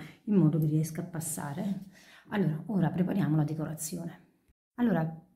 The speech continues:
per creare il pompon io mi aiuterò con il set da pompon della Casa Prim, che troverete sul nostro sito. Ci sono diverse misure, potete scegliere poi la pallina del pompon di quanti centimetri volete realizzarla. È molto comodo, così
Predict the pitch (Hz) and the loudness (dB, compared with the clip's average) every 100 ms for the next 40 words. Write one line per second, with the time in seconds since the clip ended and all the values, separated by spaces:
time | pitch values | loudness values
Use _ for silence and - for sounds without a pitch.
0 | _ - 247 254 220 156 151 151 214 196 | _ -6 -2 2 4 4 2 2 -2 0
1 | 165 156 170 214 185 170 175 180 226 160 | 2 4 4 4 6 6 4 2 2 2
2 | 143 - 170 170 160 208 185 175 160 160 | 0 -2 -2 -2 -2 -2 -2 0 0 0
3 | 220 - 156 160 165 160 156 156 156 151 | 0 2 4 2 2 2 2 2 0 -2
4 | 156 156 147 147 151 151 - - - - | -4 0 2 4 4 0 -10 -20 -20 -20
5 | _ - 214 220 226 180 165 170 196 160 | _ -4 0 4 6 4 2 2 4 4
6 | 156 160 - 160 151 160 - - 220 214 | 4 -2 -2 -2 -2 -4 -8 -6 -2 4
7 | 180 160 180 160 - - 208 247 - 151 | 4 6 4 2 2 2 4 4 2 0
8 | 170 196 180 - - 165 151 175 175 170 | 0 0 0 0 -2 0 2 2 2 2
9 | 170 190 190 202 185 156 156 180 240 233 | 2 0 0 2 4 6 6 4 2 0
10 | 156 151 180 180 156 151 - 185 175 151 | 4 4 4 4 4 4 2 0 4 2
11 | 156 175 170 160 156 156 156 151 151 165 | 4 4 4 4 2 2 2 0 -4 -6
12 | - 196 202 196 175 175 151 151 156 160 | 2 4 4 2 -2 0 2 4 6 4
13 | 180 180 196 | 2 2 0